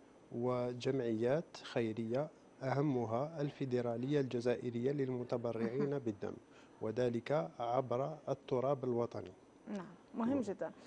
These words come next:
Speaker 2: كذلك أستاذ الكريم، ما هو، آه، كيف تقيمون واقع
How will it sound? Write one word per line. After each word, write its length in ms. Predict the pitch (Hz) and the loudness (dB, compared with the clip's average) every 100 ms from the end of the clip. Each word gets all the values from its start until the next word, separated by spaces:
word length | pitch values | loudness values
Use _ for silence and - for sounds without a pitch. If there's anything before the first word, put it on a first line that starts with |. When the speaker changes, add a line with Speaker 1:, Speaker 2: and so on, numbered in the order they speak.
| - - | -20 0
Speaker 2:
كذلك 320 | 269 320 311 | 6 8 6
أستاذ 260 | 262 - 254 | 2 2 0
الكريم، 320 | 226 233 254 233 262 | 0 2 2 2 2
ما 100 | 294 | 2
هو، 360 | 233 220 226 - - - | 4 4 4 0 -8 0
آه، 340 | 180 190 135 | 2 4 2
كيف 300 | - 294 277 | 0 0 0
تقيمون 640 | 226 240 208 208 208 233 240 | -2 0 2 2 2 2 2
واقع 560 | 220 262 311 - 208 | 2 2 2 4 4